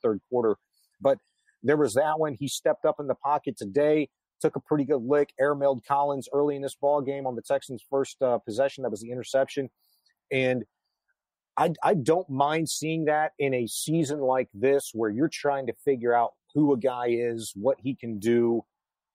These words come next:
Um, because what do you, what do you have to lose at the end of the day? If you look at it from that point of view, the frustrating part is, is if you had a quarterback that kind of understood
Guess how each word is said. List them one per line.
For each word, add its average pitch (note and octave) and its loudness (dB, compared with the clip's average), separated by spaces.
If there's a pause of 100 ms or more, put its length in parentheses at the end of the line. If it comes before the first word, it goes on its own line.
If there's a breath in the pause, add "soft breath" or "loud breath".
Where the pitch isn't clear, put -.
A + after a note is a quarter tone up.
Um, G#2+ 0 (100)
because C#3+ 0
what F3+ 2
do F#3 0
you, E3+ -2
what D#3+ 0
do F3 -4
you D#3+ 2
have C#3 0
to B2+ -2
lose B2+ 2
at A2+ -10
the A#2 -12
end A#2 -8
of G#2+ -2
the G#2 -2
day? B2+ 0
If A2 -16
you B2 0
look C3 0
at B2+ 2
it A2 -4
from G#2 -8
that B2 -2 (100)
point B2 -4
of F2 -10
view, C#3 0 (460)
the B2+ -2
frustrating D#3 0
part C#3 2
is, E3 2 (1200)
is C#3+ 2
if D#3 0
you C#3+ 0
had D#3 4
a D3+ -2
quarterback D3 2 (160)
that C3+ 2
kind D3+ -2
of B2 0
understood D3+ 0